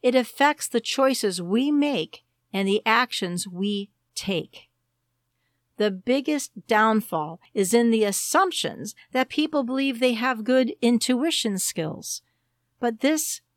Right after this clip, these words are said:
isn't a skill set based on science,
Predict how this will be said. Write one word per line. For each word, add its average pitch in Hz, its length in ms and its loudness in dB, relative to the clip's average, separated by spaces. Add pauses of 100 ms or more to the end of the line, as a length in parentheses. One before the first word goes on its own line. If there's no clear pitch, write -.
(400)
isn't 247 640 -2
a 196 140 -2
skill 294 400 -2
set - 320 -4
based 208 300 0
on 170 180 -4
science, - 720 -6